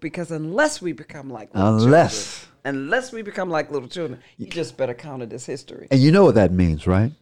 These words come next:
Speaker 1: Yes.
Speaker 2: That means that you, you, you're free.
Speaker 1: Yes.
Speaker 2: You are still, you're still learning and
Speaker 1: Yes.
Speaker 2: growing.
Speaker 1: Yes.
Speaker 2: If you are not growing and learning, what are you
Speaker 1: Yes.
Speaker 2: doing?
Speaker 1: Yes.
Speaker 2: Dying.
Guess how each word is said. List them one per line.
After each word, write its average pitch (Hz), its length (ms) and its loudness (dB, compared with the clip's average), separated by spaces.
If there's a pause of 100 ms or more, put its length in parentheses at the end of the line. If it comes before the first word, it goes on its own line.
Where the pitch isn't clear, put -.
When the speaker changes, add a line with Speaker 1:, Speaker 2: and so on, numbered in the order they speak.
Speaker 1:
Yes. - 400 -12 (160)
Speaker 2:
That 117 160 4
means 113 180 6
that 98 220 2
you, 98 100 4
you, 98 340 2
you're 98 300 4
free. 123 560 4 (300)
Speaker 1:
Yes. 131 240 -4
Speaker 2:
You 110 240 6
are 101 80 4
still, 117 560 4 (160)
you're 110 160 6
still 139 280 4
learning 127 720 6
and 95 100 2
Speaker 1:
Yes. 87 140 0
Speaker 2:
growing. 101 640 4
Speaker 1:
Yes. - 320 -10
Speaker 2:
If 101 160 2
you 180 160 6
are 156 80 6
not 107 300 4
growing 110 400 6
and 92 180 6
learning, 107 420 4
what 143 160 4
are 160 40 4
you 151 60 6 (100)
Speaker 1:
Yes. - 20 -2
Speaker 2:
doing? 135 340 2
Speaker 1:
Yes. 110 120 4
Speaker 2:
Dying. 107 400 4